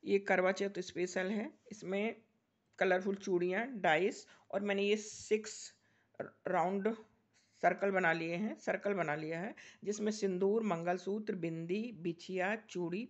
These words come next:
पायल लिखी है और इसी नाम की मैंने छः स्लिप भी बना के रखी और यहाँ चांद नज़र आया। तो ये हमको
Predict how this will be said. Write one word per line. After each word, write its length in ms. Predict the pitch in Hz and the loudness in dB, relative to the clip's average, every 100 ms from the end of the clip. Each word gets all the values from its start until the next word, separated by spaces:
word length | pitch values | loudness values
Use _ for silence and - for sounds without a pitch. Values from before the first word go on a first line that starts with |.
| - | -2
पायल 280 | 156 139 151 | 0 2 0
लिखी 320 | 143 143 - | -4 -8 -12
है 80 | 139 - - - - | -14 -16 -20 -8 0
और 220 | 254 - - | 0 0 -6
इसी 280 | 220 277 247 | -4 -2 2
नाम 260 | 202 185 | 2 2
की 120 | 196 208 | -2 -2
मैंने 280 | 190 196 233 - - - _ _ - | -2 -4 -6 -12 -18 -18 _ _ -12
छः 200 | - 175 | 0 2
स्लिप 300 | 190 - 165 | 2 -2 -4
भी 160 | 147 160 | -2 -2
बना 240 | 151 143 139 | 0 -2 -4
के 140 | 143 | -6
रखी 280 | - - - - - - | -8 -10 -18 -18 -20 -2
और 160 | 190 214 | 4 4
यहाँ 220 | 214 214 | 4 0
चांद 500 | 214 202 165 185 180 | 0 4 4 4 0
नज़र 260 | 156 165 165 - | -2 -2 -6 -6
आया। 240 | 123 - - _ - _ 220 | -10 -10 -14 _ -20 _ -2
तो 60 | |
ये 180 | 214 240 | 2 2
हमको 440 | 214 190 180 247 | 2 0 -2 -4